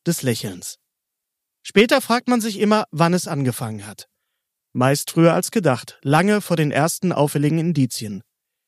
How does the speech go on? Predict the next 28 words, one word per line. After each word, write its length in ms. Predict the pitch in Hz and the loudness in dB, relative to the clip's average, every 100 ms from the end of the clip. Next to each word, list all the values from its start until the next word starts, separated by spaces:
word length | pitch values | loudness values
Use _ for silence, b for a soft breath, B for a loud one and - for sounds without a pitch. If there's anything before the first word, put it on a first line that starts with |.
| _ _ | _ _
Vielleicht 380 | - 214 262 - | 2 4 4 2
war 100 | 240 | -2
es 80 | 233 | 0
an 160 | 185 | 0
dem 240 | 175 226 277 | 4 4 2
Tag 320 | - 151 170 | 0 0 0
im 120 | 156 | 0
April, 400 | 147 - 170 208 B B B | -2 0 2 2 B B B
als 180 | - 185 | -2 0
meine 180 | 196 196 | 2 2
Frau 260 | - 208 233 | 0 0 4
mir 140 | 226 | 4
mitteilte, 560 | 233 - 202 190 202 196 B B - | 2 2 0 2 0 -2 B B -4
dass 160 | 180 | 0
der 100 | 233 | 2
Biberjob 580 | 190 226 143 113 127 135 | 2 4 4 2 0 0
sicher 360 | 160 170 104 92 | 0 -2 -4 -8
war. 220 | 85 - _ _ _ _ - | -12 -16 _ _ _ _ -2
Als 140 | 151 | 4
Managerin 560 | 226 277 240 214 214 220 | 4 4 2 2 4 4
meiner 300 | 180 175 143 | 4 4 2
Einkünfte 580 | 208 214 196 - 196 190 B B | 0 2 0 2 -2 -2 B B
hatte 240 | 180 185 | -2 0
sie 140 | 185 180 | 0 -2
sich 220 | 175 151 | -4 -2
leidenschaftlich 840 | 165 208 196 170 151 - 147 143 | 0 2 0 -2 -4 -2 0 0
dafür 300 | - 123 170 | 0 0 0
eingesetzt. 640 | 156 110 98 95 87 - | 0 -2 -4 -8 -8 -10